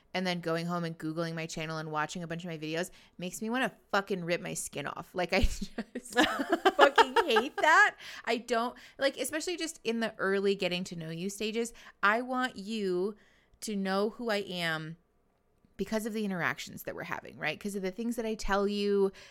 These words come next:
Speaker 1: because of the way that I am with you when we're on dates or when we're talking. I don't want you to go home and, like, Google my YouTube and then watch a bunch of videos and be like,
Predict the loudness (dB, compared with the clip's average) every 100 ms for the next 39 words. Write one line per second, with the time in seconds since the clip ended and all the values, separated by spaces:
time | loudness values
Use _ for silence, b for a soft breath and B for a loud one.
0 | B -4 -2 -2 -2 -2 2 4 4 2
1 | 2 2 2 0 0 0 -4 -4 -2 2
2 | 2 2 0 -4 -2 -2 -2 0 -2 -2
3 | -4 -4 -4 -2 -2 0 -4 -6 B B
4 | -2 2 2 2 0 -2 -2 0 0 0
5 | -2 -2 -2 -6 -10 b b 0 4 2
6 | 0 -4 -2 2 4 2 0 b b -4
7 | -2 -2 -4 -2 -2 -2 -4 0 0 2
8 | 0 -4 -4 -2 0 0 -2 -2 -4